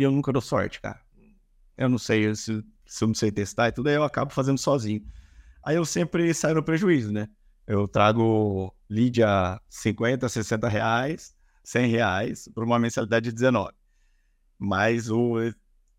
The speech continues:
basicamente, o que eu tive mais resultado ho-, hoje foi trazendo por, por Building Public e, e até mesmo nas plataformas que a gente é parceiro, né?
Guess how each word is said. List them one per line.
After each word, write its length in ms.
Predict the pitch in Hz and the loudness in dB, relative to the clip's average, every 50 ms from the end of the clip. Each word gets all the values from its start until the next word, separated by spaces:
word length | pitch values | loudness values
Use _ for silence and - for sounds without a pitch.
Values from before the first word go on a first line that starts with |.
| _ _ - | _ _ -4
basicamente, 800 | 110 107 113 135 139 - - 151 143 139 131 127 123 113 - 123 | 0 2 2 2 2 0 0 0 2 2 2 2 2 0 0 -2
o 180 | 120 123 120 113 | -2 -2 -2 -2
que 100 | - 120 | -2 -4
eu 60 | 120 | -2
tive 240 | 120 - 131 123 120 | -2 -4 -4 0 0
mais 260 | 120 120 123 131 127 | 2 2 2 0 -2
resultado 600 | - 143 135 143 123 - 123 113 107 120 135 143 | -4 -4 -4 -4 -2 0 2 2 2 2 0 0
ho-, 340 | 131 123 120 120 123 104 - | 0 0 2 2 0 0 -2
hoje 460 | 90 113 127 151 180 185 196 202 190 - - _ _ _ _ _ _ | -2 0 0 0 0 -2 -4 -8 -8 -10 -16 _ _ _ _ _ _
foi 200 | - 135 139 139 | -2 -2 0 0
trazendo 480 | 131 - 147 147 135 123 135 139 135 127 | 0 0 0 0 2 2 2 2 0 0
por, 320 | 127 131 135 135 135 131 | -2 -2 -2 -2 -2 -2
por 180 | - 131 131 127 | -2 -2 -2 0
Building 280 | 127 131 131 127 135 | 0 0 0 0 0
Public 520 | 117 - 110 117 120 120 123 120 117 - 120 | -2 0 -2 -2 0 0 0 -2 -2 0 0
e, 420 | 123 123 123 120 113 110 101 85 | 2 2 4 4 2 2 0 0
e 120 | - 107 110 | 0 0 0
até 300 | 107 107 - 110 113 110 | 0 0 0 0 2 2
mesmo 460 | 110 107 110 107 104 104 107 107 107 | 2 2 2 0 0 0 0 2 2
nas 560 | 107 107 104 101 95 92 95 - - - - | 2 2 2 0 0 -2 -2 -4 -6 -8 -6
plataformas 600 | - - 107 107 - 107 - - 104 110 104 104 | -2 0 0 2 0 -2 -2 0 0 0 0 0
que 80 | - - | -2 -2
a 40 | 95 | 0
gente 280 | 98 101 - - - | 0 0 0 0 2
é 240 | 104 101 92 101 98 - - - _ _ _ _ _ | 2 2 2 2 0 -2 -8 -16 _ _ _ _ _
parceiro, 480 | - 110 104 - - - 87 82 76 82 | 2 2 2 2 0 0 0 0 0 0
né? 160 | 92 90 101 | -2 -2 -4